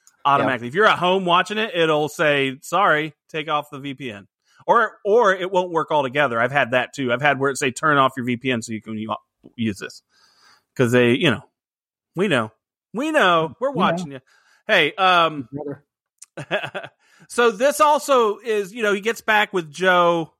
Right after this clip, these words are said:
Speaker 1: and he's in the, he's law clerking. And this is what I like about, there's, I have a six pack here, so I'm gonna hit it
Speaker 2: All right.
Speaker 1: uh, during this section.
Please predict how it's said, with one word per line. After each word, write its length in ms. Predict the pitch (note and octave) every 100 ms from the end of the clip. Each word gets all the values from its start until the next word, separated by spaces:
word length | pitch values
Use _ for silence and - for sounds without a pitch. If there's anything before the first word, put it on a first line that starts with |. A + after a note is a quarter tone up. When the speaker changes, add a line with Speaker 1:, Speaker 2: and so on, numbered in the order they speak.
| _ _ _ _ _ _ _
Speaker 1:
and 380 | F3+ E3+ E3 D#3+
he's 220 | E3+ D#3
in 140 | F3+
the, 120 | E3 E3+
he's 180 | E3+ D#3
law 220 | F3 F#3
clerking. 460 | - D#3+ D#3 D#3+
And 100 | E3
this 200 | A3 C4
is 100 | B3 A#3+
what 160 | G3 G#3
I 80 |
like 320 | G#3+ A3 C#4 C4
about, 480 | G#3+ G3+ F3 -
there's, 240 | F#3 F3+ F3+
I 160 | G3 B3
have 80 |
a 80 | F3
six 240 | - G#3+ -
pack 280 | E3 C3
here, 160 | C#3+ B2+
so 140 | D3+
I'm 100 | D3+
gonna 180 | D#3+ C3+
hit 160 | D3 C3
it 120 | B2 _ _ _
Speaker 2:
All 120 | C3
right. 160 | E3 D#3+
Speaker 1:
uh, 180 | C#3 C3 C#3+ -
during 240 | D3+ C#3+
this 100 | C3+ -
section. 340 | B2+ -